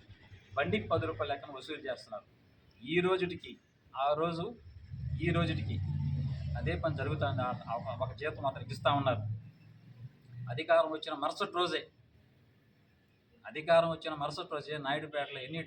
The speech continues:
ట్రాక్టర్లు, ఇసుక ట్రాక్టర్లు తిరుగుతున్నాయో, కళ్ళు పోయి ఉన్నాయా నీకేమన్నా? కళ్ళు పోయి ఉన్నాయా నీకు?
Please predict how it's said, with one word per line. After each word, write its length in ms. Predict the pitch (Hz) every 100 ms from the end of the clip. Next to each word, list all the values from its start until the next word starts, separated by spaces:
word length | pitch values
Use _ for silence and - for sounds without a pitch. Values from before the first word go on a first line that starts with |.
| -
ట్రాక్టర్లు, 420 | 143 - 165 156 147
ఇసుక 180 | 156 147
ట్రాక్టర్లు 360 | 143 143 139 135
తిరుగుతున్నాయో, 460 | 143 143 131 151 220 - _ _ _ -
కళ్ళు 260 | 151 208 190
పోయి 240 | 175 196
ఉన్నాయా 200 | 190 175 156
నీకేమన్నా? 480 | 156 147 139 135 170 135 113 - - _ _ _ _ _ 147
కళ్ళు 180 | 190
పోయి 180 | 190 180
ఉన్నాయా 260 | 190 165 147
నీకు? 320 | 139 143